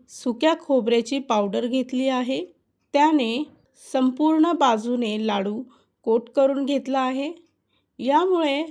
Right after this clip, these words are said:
लाडू आणखीन छान दिसतो. तर अशाच प्रकारे मी सर्व लाडू डेकोरेट करून घेते. तयार केलेले ओल्या नारळाचे लाडू फ्रीजमध्ये आठ ते दहा दिवसासाठी तुम्ही स्टोअर करून ठेवू शकता.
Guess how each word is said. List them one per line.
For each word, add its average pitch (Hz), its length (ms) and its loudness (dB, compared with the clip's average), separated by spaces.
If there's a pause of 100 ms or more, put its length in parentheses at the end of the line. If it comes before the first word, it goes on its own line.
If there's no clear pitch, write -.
(120)
लाडू 240 440 -2
आणखीन 233 500 -4
छान 233 320 -4
दिसतो. 262 400 -4 (720)
तर 311 220 2
अशाच 311 400 -2
प्रकारे 285 520 2
मी 254 280 -2 (160)
सर्व 240 500 -2
लाडू 240 400 0 (420)
डेकोरेट 220 480 -2
करून 277 340 0
घेते. 277 400 -6 (520)
तयार 269 480 8
केलेले 269 560 6 (200)
ओल्या 220 380 4
नारळाचे 269 680 2
लाडू 190 340 -4 (560)
फ्रीजमध्ये 277 680 0 (400)
आठ 254 340 -2 (120)
ते 294 180 0
दहा 220 380 -2
दिवसासाठी 254 840 -2
तुम्ही 214 340 -4
स्टोअर 214 420 -4
करून 269 360 0
ठेवू 262 260 -2
शकता. 247 500 -8